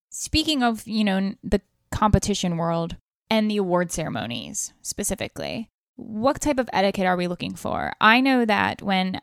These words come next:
I'm on stage as a judge, whether I'm presenting my special awards or if I'm asked to hand out trophies or other high score awards or whatever it may be, I want that the dancers to all be paying attention. I feel like that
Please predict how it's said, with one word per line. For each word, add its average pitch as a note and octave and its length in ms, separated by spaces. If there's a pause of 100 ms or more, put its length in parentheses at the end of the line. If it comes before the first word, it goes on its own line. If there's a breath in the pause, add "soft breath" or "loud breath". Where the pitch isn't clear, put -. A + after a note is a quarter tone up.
I'm G#3+ 500
on G3 280
stage F#3+ 360
as F3 100
a F3+ 60
judge, E3 420
whether E3+ 220
I'm E3+ 140
presenting F3+ 480
my E3+ 100
special D4 400
awards A3 500
or F#3+ 140
if F#3 100
I'm F#3+ 320 (100)
asked F#3+ 280
to G3 60
hand F#3 260
out F3+ 140
trophies B3+ 640
or G3 280
other G#3 280
high G3 140
score G3 320
awards F3+ 400
or F3+ 80
whatever A3 320
it G3 100
may F3 140
be, F3+ 420 (340)
I C#4+ 380
want D#4+ 340
that - 160 (340)
the A#3 100
dancers G3+ 480
to G3+ 140
all F#3 180
be F3+ 120
paying E3 240
attention. - 580 (120)
I A3 400
feel G#3+ 180
like G#3 140
that G3+ 200